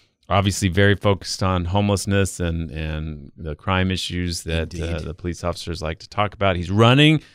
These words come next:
Speaker 1: for, uh, mayor. Talk about him in a second. You met him the
Speaker 2: I
Speaker 1: other
Speaker 2: met,
Speaker 1: day, talked
Speaker 2: yep.
Speaker 1: to him. Uh, also, though, Jared Wilson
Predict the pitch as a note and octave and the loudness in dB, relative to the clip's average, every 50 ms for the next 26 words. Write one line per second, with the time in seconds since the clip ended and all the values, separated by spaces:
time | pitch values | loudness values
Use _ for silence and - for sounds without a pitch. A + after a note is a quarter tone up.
0 | _ _ _ _ _ _ - - B2 B2+ C3 C3+ C#3+ D3+ D#3 D3 - - _ _ | _ _ _ _ _ _ -2 2 4 6 8 8 8 6 4 2 -2 -8 _ _
1 | _ _ _ _ _ _ _ _ _ _ - G2+ G#2 G#2 G#2+ A2+ A#2 B2 C3 C#3 | _ _ _ _ _ _ _ _ _ _ -4 0 2 2 4 6 6 8 8 8
2 | C#3+ D3+ D3+ - _ _ _ _ _ _ - A2+ A2 A2+ B2+ B2 B2 A#2 A2+ G#2+ | 8 6 4 0 _ _ _ _ _ _ 0 2 2 2 4 4 4 4 4 4
3 | A2 B2 B2 B2+ B2+ B2 A#2+ - - B2 B2 A#2+ A#2+ G2+ F#2+ A2 B2 B2+ A#2+ B2+ | 2 2 2 4 2 2 0 2 2 0 2 0 0 0 2 2 4 4 4 4
4 | C3 C3+ C#3+ C#3+ D3 C3 - - - A2+ A#2+ - - A2 G#2+ A#2+ B2+ C3 B2+ A2+ | 4 4 2 2 0 -4 -6 -4 -2 2 2 4 4 4 4 2 2 2 0 2
5 | A2 A#2+ A#2+ G#2+ A2+ - C3 C3 C3+ C3+ - _ _ _ _ _ - - - - | 2 2 2 2 0 0 2 2 2 0 -2 _ _ _ _ _ -20 -20 -20 -20
6 | _ - F2+ F2+ F#2 F#2 F#2+ F#2+ G2 - - A2+ A2 - - B1+ - _ _ _ | _ -4 0 2 4 6 6 4 2 0 -4 -10 -18 -20 -20 -20 -20 _ _ _
7 | _ - G#2+ B2 C#3+ D#3+ F3 - - G3+ G3 G3 F#3+ E3 E3+ F3 G3 G#3 A3+ A#3 | _ 2 4 6 8 6 6 4 4 2 4 2 2 2 2 2 2 2 0 -2
8 | - _ _ _ _ _ - F2+ F2 G2 A2+ B2 C3 B2+ A#2 G2 D#2+ E2 F2+ F#2+ | -6 _ _ _ _ _ -10 -2 2 4 6 8 8 6 6 4 2 4 6 6
9 | C3 F3+ F3 - - G3+ G3+ G#3+ A#3 A3+ | 6 6 4 0 -2 -2 0 0 -2 -4